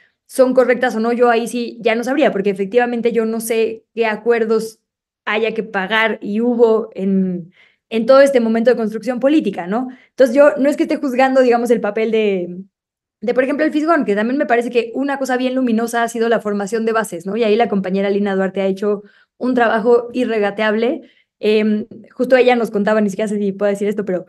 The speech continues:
o sea, cómo Omar García Harfuch se tuvo que sentar en su curso de, ¿no? <laughs> Eh, política y de marxismo. Y, o sea, como que esta parte también creo que no hay que regatearla solo porque a veces se crecen ciertas discusiones que son muy pertinentes, creo que caben todas al mismo tiempo, ¿no? La importancia de,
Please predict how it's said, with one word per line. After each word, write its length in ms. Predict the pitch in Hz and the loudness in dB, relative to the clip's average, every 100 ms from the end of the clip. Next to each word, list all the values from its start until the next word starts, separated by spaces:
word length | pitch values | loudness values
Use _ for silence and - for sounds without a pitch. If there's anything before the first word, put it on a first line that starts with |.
| _ _ - | _ _ -4
o 60 | |
sea, 120 | 208 208 | -2 2
cómo 200 | 233 277 | 4 6
Omar 200 | 226 220 | 4 4
García 220 | 226 240 233 | 2 0 -2
Harfuch 240 | 202 240 | -2 -2
se 140 | 247 | -2
tuvo 180 | 190 240 | -2 -2
que 100 | 233 | 0
sentar 340 | 226 226 214 214 | -2 -2 -2 -2
en 100 | 233 | -2
su 160 | 208 | -2
curso 500 | - 214 190 214 220 | -2 -4 -2 0 0
de, 540 | 208 180 170 165 160 170 | 0 -2 -2 -4 -6 -6
¿no? 280 | 180 233 330 | -4 -2 -2
<laughs> 40 | |
Eh, 240 | 254 185 180 185 277 247 | 0 0 -2 -4 -2 2
política 600 | 240 226 269 254 196 190 | 4 4 2 0 -2 0
y 100 | 190 | 0
de 180 | 175 175 | 0 0
marxismo. 500 | 185 185 262 240 208 | -2 -2 -2 0 0
Y, 160 | 190 - - _ | -2 -8 -20 _
o 60 | - | 0
sea, 120 | 254 | 2
como 140 | 262 | 4
que 80 | 262 | 4
esta 180 | 285 320 | 4 2
parte 240 | 285 277 | 2 -2
también 440 | 226 208 220 233 233 | -2 0 0 0 0
creo 260 | 233 226 226 | 2 2 2
que 180 | 220 | -2
no 280 | 202 214 226 | 0 -2 -2
hay 140 | 226 226 | -2 -4
que 100 | 233 | -4
regatearla 600 | 226 208 190 208 208 214 | -2 -4 -4 -4 -2 -4
solo 240 | 214 214 | -2 -4
porque 800 | 202 190 190 185 180 190 - - _ 190 202 | -4 -6 -4 -4 -4 -6 -10 -20 _ -8 -6
a 100 | 190 | -2
veces 520 | 196 220 233 220 - - _ _ _ _ - | 2 4 4 4 -2 -14 _ _ _ _ -10
se 300 | - 226 226 | -4 -4 -2
crecen 380 | 233 262 269 | 2 2 4
ciertas 260 | 254 247 240 | 2 2 0
discusiones 400 | 208 220 226 226 | -2 -4 -4 -2
que 80 | 214 | -2
son 160 | 214 | -2
muy 140 | 226 226 | -2 0
pertinentes, 640 | 233 226 240 254 269 285 | -2 -2 -2 -2 -2 -4
creo 160 | - 220 | -4 -4
que 140 | 220 | -4
caben 300 | 220 226 233 | -2 2 4
todas 240 | 233 247 226 | 4 4 4
al 100 | 208 | 2
mismo 240 | 202 196 | 2 0
tiempo, 280 | 190 185 185 | 0 -4 -4
¿no? 120 | 190 | -4
La 120 | 247 226 | -2 0
importancia 580 | 208 214 208 247 254 | 0 -2 -2 -2 0
de, 380 | 240 202 180 165 | 0 0 -2 -8